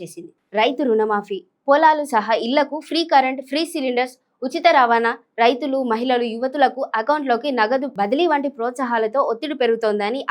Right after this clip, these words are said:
ఆర్బీఐ స్పష్టంగా హెచ్చరించింది. అయితే ఇలాంటి రాష్ట్ర ప్రభుత్వాల సబ్సిడీలతో నష్టమే ఎక్కువని పేర్కొంది. ఆర్థిక, సామాజిక మౌలిక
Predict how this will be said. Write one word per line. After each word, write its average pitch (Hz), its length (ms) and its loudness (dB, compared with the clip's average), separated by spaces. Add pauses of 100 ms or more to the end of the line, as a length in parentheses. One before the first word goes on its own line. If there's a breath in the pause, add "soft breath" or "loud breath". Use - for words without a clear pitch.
ఆర్బీఐ 226 400 0
స్పష్టంగా 220 480 -2 (240)
హెచ్చరించింది. 220 500 -2 (140)
అయితే 240 260 -2 (480)
ఇలాంటి 339 280 4 (100)
రాష్ట్ర 262 360 2
ప్రభుత్వాల 262 420 2 (100)
సబ్సిడీలతో 247 640 0 (120)
నష్టమే 302 440 0
ఎక్కువని 214 360 -2
పేర్కొంది. 180 380 -2 (600)
ఆర్థిక, 311 360 0 (100)
సామాజిక 277 480 2 (120)
మౌలిక 277 280 4